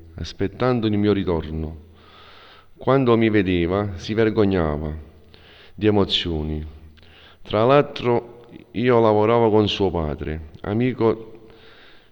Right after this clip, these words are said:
di vecchia data. Spesso Rossella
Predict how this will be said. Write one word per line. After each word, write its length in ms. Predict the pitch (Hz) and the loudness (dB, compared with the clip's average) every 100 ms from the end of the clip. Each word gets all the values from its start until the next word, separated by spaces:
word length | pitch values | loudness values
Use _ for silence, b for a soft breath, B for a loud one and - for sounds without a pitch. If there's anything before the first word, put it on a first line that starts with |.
| - | -12
di 140 | 90 | -4
vecchia 400 | 98 110 - 104 | 2 2 2 0
data. 500 | 87 82 73 76 76 76 B B B - | 2 0 -2 -4 -8 -8 B B B -20
Spesso 560 | - - 135 123 - 107 | -18 -4 -2 -2 0 2
Rossella 720 | 104 - 120 120 104 98 | 2 0 -2 0 2 0